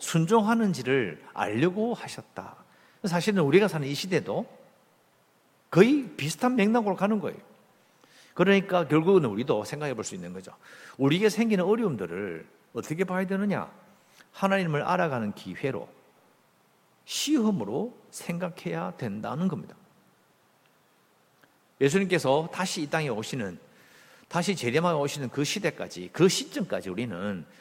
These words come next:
이런 삶을 살고 있다라고, 어, 짐작해 볼 수 있습니다. 그래서 간단하게 이제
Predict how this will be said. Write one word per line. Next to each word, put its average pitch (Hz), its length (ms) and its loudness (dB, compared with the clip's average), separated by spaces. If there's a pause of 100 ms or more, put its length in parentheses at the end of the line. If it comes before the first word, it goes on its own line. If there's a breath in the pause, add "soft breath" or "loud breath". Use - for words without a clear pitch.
(160 loud breath)
이런 175 600 -2
삶을 101 500 -6
살고 95 300 -8
있다라고, 90 720 -6 (160)
어, 80 180 -12
짐작해 101 460 -8
볼 90 160 -12
수 - 120 -16
있습니다. - 360 -20 (1400 loud breath)
그래서 135 160 -2
간단하게 120 800 2
이제 90 500 -8